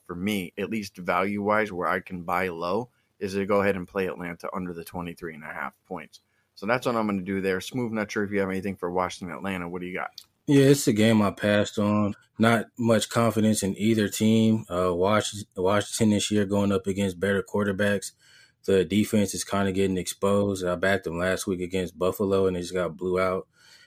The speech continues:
Speaker 2: And I agree with you, you know, on your points against Atlanta. Just can't trust them. You know, Matt Ryan looks like he's, you know, well over the hill and on his way out of the league,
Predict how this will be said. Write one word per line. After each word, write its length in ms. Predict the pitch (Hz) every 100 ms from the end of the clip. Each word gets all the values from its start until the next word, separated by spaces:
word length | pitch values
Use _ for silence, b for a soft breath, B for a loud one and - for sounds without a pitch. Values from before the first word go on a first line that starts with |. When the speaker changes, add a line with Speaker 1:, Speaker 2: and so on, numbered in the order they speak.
| b
Speaker 2:
And 460 | - 98 95 95 95
I 120 | 101
agree 200 | 98 113
with 220 | 113 107
you, 260 | 110 107 107
you 100 | 107
know, 160 | 104 101
on 60 |
your 120 | 98
points 320 | 95 110 110 98
against 320 | 98 98 -
Atlanta. 340 | 82 101 98
Just 200 | 87 92
can't 220 | - 101
trust 360 | 87 101 104 -
them. 180 | 87 82 b b b _
You 60 | -
know, 100 | 85
Matt 240 | 92 92
Ryan 400 | 82 98 101 95
looks 200 | 92 90
like 160 | 92 90
he's, 400 | 101 98 92 98
you 80 | 92
know, 280 | 90 87 87 92
well 240 | 95 92
over 240 | 95 90
the 180 | 87 85
hill 300 | 95 98 95
and 100 | 90
on 160 | 90 95
his 120 | 90
way 180 | 92 92
out 180 | 92 92
of 80 |
the 60 | 85
league, 420 | 82 101 104 101